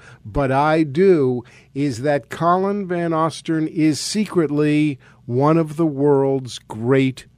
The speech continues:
drummers. He played his way through college and graduate school. He doesn't talk much about it. It's the thing I'm most interested about.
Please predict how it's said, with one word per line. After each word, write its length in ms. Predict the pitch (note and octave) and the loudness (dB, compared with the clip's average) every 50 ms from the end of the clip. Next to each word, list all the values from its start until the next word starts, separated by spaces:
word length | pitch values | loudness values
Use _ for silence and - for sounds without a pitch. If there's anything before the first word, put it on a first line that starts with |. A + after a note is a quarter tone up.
| _ - G2+ | _ -20 -18
drummers. 760 | - A2 A#2+ C3+ D3+ D#3 D#3 D3 A#2 F#2+ F2 - - - - - - - - - _ - | -10 -4 2 4 6 6 6 6 2 2 -2 -8 -10 -12 -12 -18 -20 -20 -20 -20 _ -8
He 180 | C3+ C3 C3 | -4 -4 -4
played 460 | A2+ - - D#3 E3+ F3 F3+ F3 D#3+ | -4 -6 -6 -2 2 2 4 2 2
his 240 | C3 D#3 D3 A#2 G#2+ | 2 -2 -2 -2 -2
way 300 | C3+ D3 C#3 C3+ C#3 B2+ | -2 -2 0 0 0 -2
through 500 | - - - C3+ C3 B2+ A#2+ A#2 A#2 A2+ - - | -4 -6 -6 -2 0 0 0 0 -2 -4 -6 -2
college 480 | - D#3 D3+ D3 C#3 C#3 C3 B2 G#2+ | 0 2 4 4 4 2 0 -2 -4
and 120 | C3 A#2 A2+ | -6 -6 -4
graduate 580 | A2+ D#3 F3+ G3 G3+ E3+ E3+ G3 F#3 F3+ - | -2 -2 0 0 0 0 0 2 2 2 0
school. 420 | - - - - F3 E3+ E3+ E3+ D3+ | 0 -8 -4 0 2 2 4 2 0
He 100 | A#2+ A#2 | -2 0
doesn't 360 | A2 D#3+ E3 B2+ D3 C#3+ C3+ | 2 2 2 2 0 -4 -4
talk 320 | - D#3 D3+ D3 C#3 - | -2 0 0 0 0 -2
much 280 | C#3 C#3 C#3+ C3 - - | -4 -4 -4 -4 -4 -8
about 380 | C3 G#2 - D#3+ E3+ F#3 F#3+ F#3+ | -10 -4 -2 0 0 0 0 -2
it. 160 | F#3 F3 - - | -2 -4 -6 -12
It's 200 | C#3 A#2 - - | -12 -12 -8 -8
the 100 | C3+ B2 | -8 -4
thing 260 | - F3 E3+ D#3 D3+ | -2 0 0 0 0
I'm 200 | C3 A#2+ B2 A#2+ | 0 -2 -2 0
most 400 | B2 D3 E3+ F3 E3 - - D#3+ | 2 4 4 4 4 2 -2 -2
interested 520 | D#3+ C#3+ - C#3+ B2 - - - A2+ A2 | -2 -2 -4 -8 -10 -10 -8 -10 -8 -8
about. 520 | A#2+ A2+ G2+ D3+ D3+ D3+ D3+ D#3 D3 C3+ | -8 -6 -2 0 2 4 4 4 2 0